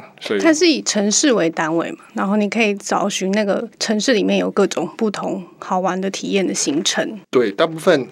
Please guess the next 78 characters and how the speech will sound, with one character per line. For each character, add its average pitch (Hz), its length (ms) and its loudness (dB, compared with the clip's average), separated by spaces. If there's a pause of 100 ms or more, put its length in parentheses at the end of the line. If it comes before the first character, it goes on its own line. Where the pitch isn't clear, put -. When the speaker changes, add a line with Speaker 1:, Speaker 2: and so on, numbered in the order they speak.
(140)
Speaker 1:
目 196 100 6
前 143 100 4
看 143 200 0
到 135 100 4
的 107 60 -2
都 110 100 0
是 - 140 -4
以 202 120 -4
城 - 240 -6
市 - 220 -2
为 92 380 -4 (260)
规 123 140 0
划 113 240 2 (220)
为 131 120 -2
主， 208 120 -4
Speaker 2:
嗯。 - 60 -8
Speaker 1:
像 170 120 4
我 143 40 4
们 120 80 -2
刚 - 140 2
刚， 135 160 -2 (100)
我 - 80 -6
在 - 100 2
进 123 160 0
来 95 240 -2
录 139 160 4
之 120 140 -4
前， 110 160 -2
我 90 120 0
在 101 60 -2
那 104 60 0
边 107 200 -8
晃， 101 240 0 (120)
然 117 100 -4
后 120 180 2
我 101 80 2
看 101 120 -2
到 131 80 2
其 131 120 -6
中 151 120 6
一 - 20 2
个 151 80 4
是 135 80 -2
Airbnb 123 500 0
的， 104 240 0
他 113 120 -6
们 113 100 -4
也 107 60 0
有 92 80 0
类 104 140 -2
似 - 200 -12
的， 92 100 -4 (160)
的 - 140 -8
功 101 240 -4
能， 90 180 -8
然 104 120 -4
后 120 120 -4
我 104 60 -2
就 - 80 -8
看 123 180 -4
到， 107 140 0 (260)
因 175 80 2
为 175 80 6
我 131 40 2
们 113 100 -4
最 143 100 2
近 131 60 0
在 135 80 2
规 127 160 -2
划 117 160 -2
去 120 160 -4
德 - 240 -6
国 - 360 -6
旅 101 200 -4
游， 87 220 -6 (260)
去 - 140 -6
柏 101 240 -2
林， 98 180 -4